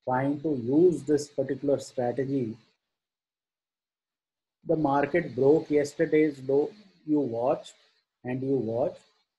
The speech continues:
made a high, then again came back, made a low. Now this low was higher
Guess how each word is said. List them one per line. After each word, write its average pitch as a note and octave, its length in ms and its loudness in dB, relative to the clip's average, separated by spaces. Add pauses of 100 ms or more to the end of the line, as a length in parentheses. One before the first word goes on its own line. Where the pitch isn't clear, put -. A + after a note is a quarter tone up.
(500)
made C#3 320 0
a D3 120 2
high, B2 480 -2 (1000)
then D#3+ 220 2
again C#3+ 560 0
came D#3 300 2
back, C#3 400 0 (520)
made D3 360 2
a E3 80 6
low. B2 400 0 (1700)
Now D3 320 -4 (160)
this G3 400 2 (400)
low C#3+ 440 4
was F#3 340 4 (240)
higher C#3+ 520 6